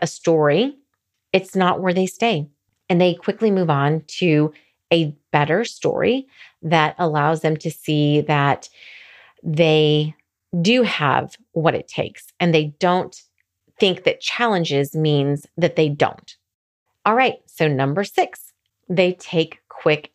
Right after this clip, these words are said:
action. So they want to put out whatever it is that they've thought of out into the universe. They want to see what's the result. And the types of things that they're doing that they put out into the universe just to experiment with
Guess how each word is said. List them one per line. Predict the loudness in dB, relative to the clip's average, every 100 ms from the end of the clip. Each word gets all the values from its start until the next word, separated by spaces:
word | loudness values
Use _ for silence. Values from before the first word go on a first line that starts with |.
| -6
action. | -6 -6 -8 -8 -10 -14 _ _
So | -4 0 2 4 2 2 -2 _ _ -6
they | 0 0
want | 0 -2 -4 -8
to | -6 0 2 2 0 -6
put | -10 -2 -2 0
out | 0 0 0 -8 -20 _ _ _
whatever | -2 2 2 0 2
it |
is | 2 2
that | 0
they've | 0 0
thought | 0 0 0 0
of | 0 -2 -6 _ _ _ -4
out | -2 0
into | -2 -4
the | -2
universe. | 0 0 -4 -8 -14 _ _ 0
They | 2
want | 2 -2
to |
see | -2 0 2 0 -4 _
what's | -2 -2
the | -2
result. | -2 0 -2 -4 _ -20 -20 _
And | 0 2 0 -2
the | -4
types | -6 -2 -2 0
of | -4
things | -2 -2 0
that | 0 0
they're | 0
doing | 0 0 2 0 -2
that | -2 0
they | -2
put | -2 -4
out | 0 -2
into | -4 -8
the | -8
universe | -4 -4 -4 -6 -6 -6
just | -6 -6 -4
to |
experiment | -2 -2 -4 -2 -2 -2 -4
with | -4